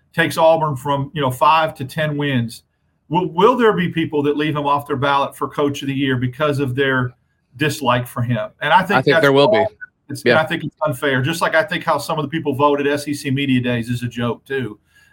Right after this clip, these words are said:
Speaker 1: instead of
Speaker 2: Sure.
Speaker 1: taking time to do it. So when you got human element, there's a problem. This is not a human element, so that's why it's very, very encouraging.
Speaker 2: Uh, I'm with you. I'm with you. All right.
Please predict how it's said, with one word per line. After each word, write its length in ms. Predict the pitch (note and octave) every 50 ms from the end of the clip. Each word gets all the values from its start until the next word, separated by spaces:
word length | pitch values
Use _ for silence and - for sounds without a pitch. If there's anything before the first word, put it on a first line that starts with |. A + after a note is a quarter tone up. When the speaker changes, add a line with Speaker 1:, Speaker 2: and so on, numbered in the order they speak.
| -
Speaker 1:
instead 240 | B2+ B2 B2 D#3 C#3+
of 100 | C#3 C3+
Speaker 2:
Sure. 100 | - D#3
Speaker 1:
taking 220 | D3 - - C#3+ - _ -
time 300 | D3 C#3+ C#3 C#3 C#3 C3
to 60 | B2+
do 240 | A#2+ A#2+ C3+ C3+ A#2+
it. 120 | A2 - -
So 320 | - D3+ C#3 C3+ B2+ - _ _ _
when 120 | - D3+ D#3
you 100 | F3+ F#3
got 160 | A#3 A#3 G3+
human 320 | - B3 C#4+ C#4+ A#3 F#3+ D#3
element, 440 | D3 C#3 C#3 C3+ C3+ C3 C3+ C3 - _ _ _ _ _
there's 160 | - D3 C#3+ D3+
a 60 | -
problem. 480 | - - E3+ F3+ F3 D3 C#3+ C3 B2 A#2+
This 260 | B2 D#3+ G#3+ A3 A3
is 180 | A3 F#3+ C3+ D3+
not 260 | D#3+ F3 F#3+ F#3+ G3
a 40 | F#3+
human 320 | D3+ D3 D#3+ D3 C3+ C3
element, 400 | C3 B2+ B2+ B2+ B2+ C3 C3 -
so 80 | - D3
that's 280 | C3+ D#3 F#3 F#3 - -
why 140 | E3+ E3+
it's 100 | C#3+ B2+ -
very, 400 | - - C#3 D3 D#3+ D3+ D#3 D3
very 320 | A#2+ C3+ C#3 C3+ C3+ B2+ A#2
encouraging. 560 | A2 A#2+ - B2+ A#2+ A2+ G2+ - _ - _ _ _ _ _ _ _ _ _ _ _ - -
Speaker 2:
Uh, 60 | C#3+
I'm 240 | D3+ D#3 D#3 E3 D#3+
with 180 | E3 F3+ F3+ E3
you. 160 | D3+ B2 G#2 F2+ - - D3
I'm 120 | D#3 D#3+
with 140 | D#3+ D3+ B2+
you. 160 | A#2 A2 G2+ _ _ _ _ _ _ _ -
All 160 | F3 G3+ G#3+
right. 300 | A3 A3 G3+ E3 C3 C3